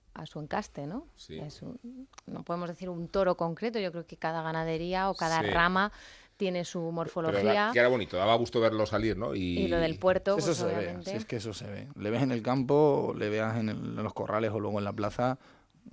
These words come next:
Speaker 3: cuando sale un toro de Madrid, o sea, un toro de Sevilla, es, lo dices, eh, un toro de Madrid, y se ve, y la armonía, las hechuras, y es que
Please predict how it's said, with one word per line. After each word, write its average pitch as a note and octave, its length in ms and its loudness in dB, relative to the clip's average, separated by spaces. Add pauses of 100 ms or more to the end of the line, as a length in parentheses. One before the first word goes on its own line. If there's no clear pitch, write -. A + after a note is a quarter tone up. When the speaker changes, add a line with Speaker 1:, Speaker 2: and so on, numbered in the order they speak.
Speaker 3:
cuando G#2 240 -2
sale G#2 180 -2
un G#2 100 -4
toro G#2+ 180 -4
de G2 60 -2
Madrid, G#2 300 -4
o - 40 -8
sea, - 120 -8
un G#2 100 -4
toro G#2 200 -4
de F#2+ 80 -6
Sevilla, G#2+ 380 -4 (340)
es, B2 180 -10
lo F#2+ 140 -6
dices, A#2+ 300 -2
eh, A#2 100 -10 (120)
un - 280 -16
toro A#2 180 -2
de G2+ 80 -4
Madrid, G#2 380 0
y G2+ 120 -8
se - 180 -14
ve, A2 300 0
y G2+ 580 -10
la F#2 160 -8
armonía, G#2 580 -4
las A2 180 -14
hechuras, B2 600 -8
y - 40 -20
es - 80 -20
que G2 440 -12